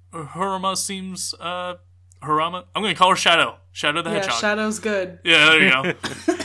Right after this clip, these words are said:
Speaker 1: Um,
Speaker 3: Yeah, the Sonic comparisons are working very well here.
Speaker 2: Yeah.
Speaker 1: It works.
Speaker 2: There's even
Speaker 1: I, I know their names. My mouth is
Speaker 2: Jeez.
Speaker 1: just dumb and can't say 'em.
Speaker 2: Yeah. I'm just thinking of later on. There's a red one.
Speaker 1: Yeah,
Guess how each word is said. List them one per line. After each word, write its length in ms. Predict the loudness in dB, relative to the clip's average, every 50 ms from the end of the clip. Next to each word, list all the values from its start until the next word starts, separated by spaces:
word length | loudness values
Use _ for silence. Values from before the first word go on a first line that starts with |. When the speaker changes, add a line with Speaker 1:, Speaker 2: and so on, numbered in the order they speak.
| -8 -2 2
Speaker 1:
Um, 120 | 6 6
Speaker 3:
Yeah, 140 | 8 6 6
the 180 | 4 0 -4 -2
Sonic 420 | -2 -2 -2 -2 -2 -4 -6 -6
comparisons 920 | -4 -4 -4 -4 -6 -10 -6 -4 -2 0 0 -2 -4 -4 -8 -8 -6 -4
are 140 | -4 -4 -4
working 400 | -4 -6 -6 -8 -10 -12 -10 -10
very 260 | -8 -6 -4 -4 -4
well 300 | -4 -6 -8 -10 -10 -12
here. 180 | -14 -12 -8 -4
Speaker 2:
Yeah. 320 | -2 -2 0 0 2 2
Speaker 1:
It 160 | 2 2 2
works. 240 | 2 2 2 4 4
Speaker 2:
There's 220 | 2 2 2 2
even 340 | 4 6 6 6 6 4 -2 _ _ _ _ _ _ _ _ 2
Speaker 1:
I, 60 | 2 2
I 20 |
know 180 | 2 2 2 4
their 140 | 4 2
names. 400 | 4 4 4 2 2 0 -4 -2
My 140 | 0 0 2
mouth 260 | 6 6 6 6 6
is 120 | 4 0 0
Speaker 2:
Jeez. 40 | -2
Speaker 1:
just 220 | -4 -4 -6 -4
dumb 240 | -2 -2 -2 -2 -2
and 120 | -8 -14
can't 280 | -10 -10 -10 -10 -10 _ _ _ _ -14 -10
say 240 | -8 -8 -8 -8
'em. 160 | -10 -18 -20 _ _ _ _ _ _ _ _ _ _ _ _ -8
Speaker 2:
Yeah. 420 | -4 -4 -2 -2 -4 -6 -8 -12 -20 _ _ _ _ _ _ -8
I'm 180 | -4 -2 0 0
just 160 | 0 0 -2
thinking 180 | -4 -4 -4
of 100 | -4 -2
later 280 | 0 0 0 0 0 0
on. 160 | 0 0 -2
There's 120 | -2 -4 -4
a 80 | -2
red 300 | 0 2 2 2 2 0
one. 280 | -6 -8 -10 -12 -16 -18 -20 -20 _ _ _ _ _ _ 4
Speaker 1:
Yeah, 300 | 6 6 6 6 2